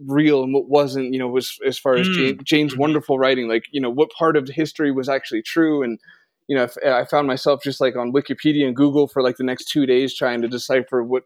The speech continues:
Speaker 1: actually happened with Wagner and what didn't. And, and so finding
Speaker 2: Yeah.
Speaker 1: your videos was just like, yeah, it was just a perfect supplement, like, where you actually went to the locations and just, like,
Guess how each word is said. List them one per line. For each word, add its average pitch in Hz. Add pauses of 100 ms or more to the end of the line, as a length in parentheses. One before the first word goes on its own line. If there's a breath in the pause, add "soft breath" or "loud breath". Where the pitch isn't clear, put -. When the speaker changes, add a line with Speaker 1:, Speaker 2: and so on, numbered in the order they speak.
(120)
Speaker 1:
actually 127
happened 127
with 117
Wagner 131
and 120
what 120
didn't. 147
And, 113 (500 soft breath)
and 139
so 160
finding 185
Speaker 2:
Yeah. 120
Speaker 1:
your 170
videos 151
was 123
just 135
like, 127
yeah, 220
it 147
was 127
just 139
a 123
perfect 180
supplement, 120
like, 120
where 127
you 127
actually 131
went 143
to 151
the 143
locations 131
and 117
just, 117
like, 107